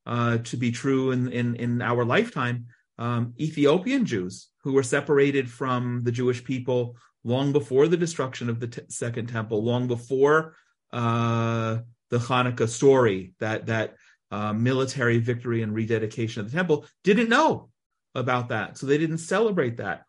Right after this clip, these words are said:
What's the, what's the rabbinic source? How do we know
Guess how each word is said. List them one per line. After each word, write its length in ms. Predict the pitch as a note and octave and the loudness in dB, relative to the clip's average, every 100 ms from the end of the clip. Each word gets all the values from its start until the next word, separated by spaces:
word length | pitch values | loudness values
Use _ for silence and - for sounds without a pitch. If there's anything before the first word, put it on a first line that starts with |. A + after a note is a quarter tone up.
| _ - | _ -6
What's 420 | D#3 D#4 E4 - | 0 0 -2 -4
the, 200 | B3 - - | -4 -4 -2
what's 320 | D#3 B3 - | 0 0 0
the 120 | B3+ | -2
rabbinic 460 | G#3+ G3 F#3+ G3 G3+ | 2 4 4 2 0
source? 420 | - F3+ - - | -2 -2 -2 -4
How 220 | C#3+ E3 | -2 2
do 80 | G#3 | 4
we 180 | G#3 F#3+ | 2 0
know 540 | F3+ G3+ F#3+ F3 F3 | -2 -2 0 0 -2